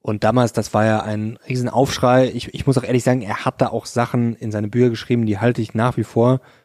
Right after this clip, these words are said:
für absoluten Mist. Trotzdem hatte er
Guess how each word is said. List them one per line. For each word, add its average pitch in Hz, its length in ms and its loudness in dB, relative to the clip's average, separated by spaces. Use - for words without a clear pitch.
für 113 160 -6
absoluten 113 480 -2
Mist. - 380 0
Trotzdem 143 580 0
hatte - 360 -2
er 135 460 -4